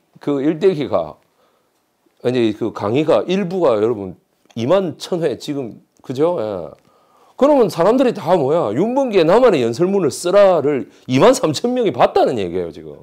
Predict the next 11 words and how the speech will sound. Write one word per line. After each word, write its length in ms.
그렇지 260
않겠어요? 360
야, 40
이거 520
그만한 420
피피엘이 460
어디 220
있어? 340
<laughs> 200
그렇지만, 440
그래. 380